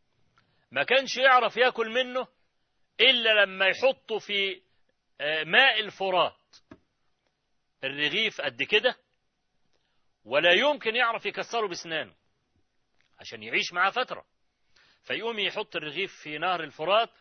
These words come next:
ويسيبه يبله بقى. وكان معه، آه، ثلاثين مدًا من الباقلة، البقول يعني، فكان يأكل كل يوم رغيف،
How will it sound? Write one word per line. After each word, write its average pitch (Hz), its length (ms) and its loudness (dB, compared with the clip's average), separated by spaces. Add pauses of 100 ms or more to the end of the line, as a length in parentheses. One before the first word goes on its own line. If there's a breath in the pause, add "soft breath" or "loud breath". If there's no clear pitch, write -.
(280 soft breath)
ويسيبه 202 600 -4
يبله 180 480 -2
بقى. 143 260 -8 (2000)
وكان 240 420 -2
معه، 220 560 0 (920)
آه، 151 760 -2 (300)
ثلاثين 185 720 0
مدًا 196 480 -2 (240)
من 202 220 -4
الباقلة، 180 760 -2 (640)
البقول 202 520 -6
يعني، 160 260 -4 (1500)
فكان 214 400 -2
يأكل 208 440 -4 (440)
كل 185 260 -6
يوم 185 240 -2
رغيف، 165 440 -6